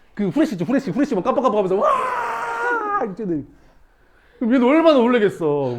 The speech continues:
으악! 소리 지르면서 막 가, 이렇게. 그럼 얘는 또 좋다고 다시 올라가, 이렇게. 그러면 맨 처음에 여기가 수백 명이, 수백 명이 모여 있거든. 자기 차례 기다리면서.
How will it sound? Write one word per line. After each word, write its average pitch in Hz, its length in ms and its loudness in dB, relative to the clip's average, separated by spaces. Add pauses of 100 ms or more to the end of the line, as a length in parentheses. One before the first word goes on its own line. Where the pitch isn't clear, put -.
(100)
으악! 247 540 10
소리 254 180 0
지르면서 190 280 -4
막 117 120 -6
가, 101 240 -12
이렇게. 87 180 -20 (1080)
그럼 135 140 -6
얘는 175 120 0
또 196 100 -8
좋다고 185 300 -2
다시 113 160 -8
올라가, 110 240 -8
이렇게. 92 200 -20 (1900)
그러면 165 480 4
맨 220 220 4
처음에 135 680 -2
여기가 131 300 -2
수백 277 280 -2
명이, 156 200 -2
수백 269 260 -2
명이 170 180 -4
모여 120 260 -8
있거든. 104 300 -16 (640)
자기 151 220 -8
차례 160 200 -8
기다리면서. 113 540 -10